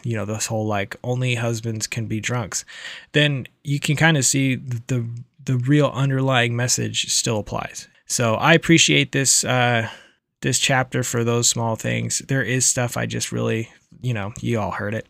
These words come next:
But that chapter's done with. If you wanna reach me on Facebook to kinda discuss it, you can find me at An Atheist Reads the Big Book of A A. Uh, there's both a page and a group. I didn't realize they were separate things, but I'm keeping them both 'cause, uh,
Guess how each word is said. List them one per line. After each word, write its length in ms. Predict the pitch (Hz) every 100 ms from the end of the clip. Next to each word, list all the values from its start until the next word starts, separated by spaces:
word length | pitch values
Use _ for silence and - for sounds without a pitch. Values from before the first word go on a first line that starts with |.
| -
But 220 | 147 - - _ _ -
that 140 | 135
chapter's 420 | - 151 - 139
done 220 | 139 165 180
with. 300 | 220 - - -
If 160 | 120
you 100 | 131
wanna 200 | 120 127
reach 300 | 117 131 -
me 160 | 139 139
on 300 | 127 120 117
Facebook 560 | - 147 - - 170 -
to 80 |
kinda 240 | - 131 127
discuss 460 | 120 - 151 180
it, 180 | 202 -
you 100 | 127
can 140 | - 120
find 300 | 120 123 123
me 120 | 123
at 80 | 113
An 120 | 110
Atheist 500 | 123 131 131 127 127
Reads 280 | 123 131 -
the 100 | 113
Big 200 | 127 131
Book 220 | 135 127
of 100 | 113
A 400 | 120 127 - 147
A. 60 | 160 - - -
Uh, 160 | 107 104
there's 220 | 123 120
both 260 | 120 139 123
a 180 | 113 120
page 420 | - 143 147 - -
and 220 | 131 139
a 120 | 131
group. 400 | 127 135 143 - _
I 100 | 127
didn't 200 | 143 127
realize 420 | 127 131 131 123
they 120 | - 120
were 120 | 110
separate 380 | - 123 - -
things, 340 | 120 120 117
but 240 | - 104 -
I'm 220 | 110 110
keeping 260 | - 120
them 120 | 113 104
both 280 | 104 101 -
'cause, 340 | 110 101 - - - - -
uh, 260 | - 104